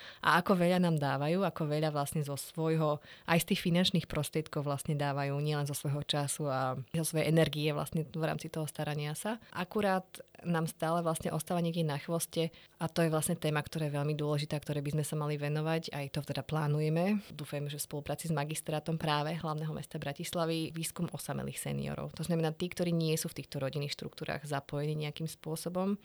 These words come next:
a Bratislava má samozrejme aj teda na celom Slovensku sú takéto domácnosti, kde žije jeden človek a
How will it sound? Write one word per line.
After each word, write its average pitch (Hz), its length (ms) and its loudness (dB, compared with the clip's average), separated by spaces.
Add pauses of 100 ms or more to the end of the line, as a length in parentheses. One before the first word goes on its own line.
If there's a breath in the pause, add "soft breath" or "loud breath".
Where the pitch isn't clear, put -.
(140 loud breath)
a 147 500 0 (360 soft breath)
Bratislava 156 560 0
má 143 160 2
samozrejme 143 560 -2
aj 135 140 0 (100)
teda 127 160 -4
na 123 160 -4
celom 147 240 -4
Slovensku 139 560 -6 (400 loud breath)
sú 165 160 -2
takéto 147 400 -4
domácnosti, 139 880 -6
kde 143 240 -4
žije 139 220 -2 (100)
jeden 143 400 -2
človek 139 640 -4
a 139 320 -2